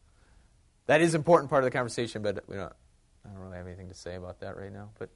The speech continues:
um, I think that's really important, though, is the empathy. So, blessed are the merciful. So Jesus, the, the way he can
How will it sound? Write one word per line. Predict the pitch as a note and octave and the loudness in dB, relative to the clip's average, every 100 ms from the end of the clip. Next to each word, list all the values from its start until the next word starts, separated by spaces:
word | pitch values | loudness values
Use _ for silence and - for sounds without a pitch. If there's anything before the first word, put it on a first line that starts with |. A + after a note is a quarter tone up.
| - | -8
um, | A#2+ A2+ G2+ _ _ _ _ _ _ _ _ _ _ _ - _ _ _ _ _ _ | -6 -6 -8 _ _ _ _ _ _ _ _ _ _ _ -20 _ _ _ _ _ _
I | C3 | -4
think | C#3+ | 0
that's | C3+ B2+ - | 0 0 0
really | C3+ | 0
important, | A#2+ C3+ A#2 | 0 2 2
though, | G#2 F#2+ | 2 0
is | F#2+ | -2
the | F#2+ G#2 | -6 -6
empathy. | G#2 G2 - F2 | -6 -8 -10 -10
So, | - A2+ G#2+ G2 _ _ _ - | -2 0 0 -2 _ _ _ -12
blessed | G2 B2+ C3+ | -2 0 2
are | C#3 | 2
the | A#2 | 2
merciful. | A2 A2+ A#2 G#2 - D#2+ C#2+ | 0 -2 -2 -6 -8 -8 -8
So | - F#2 | -6 -6
Jesus, | F#2 A#2+ D3 D#3 D#3+ - - - _ _ _ _ _ _ _ _ _ _ _ _ _ - | -6 -4 -4 -2 -4 -4 -12 -16 _ _ _ _ _ _ _ _ _ _ _ _ _ -2
the, | B2+ - | 2 2
the | A2 | 0
way | A2+ C#3+ D#3 | 2 2 2
he | D3+ C#3+ | 0 -4
can | C#3+ B2 | -4 -6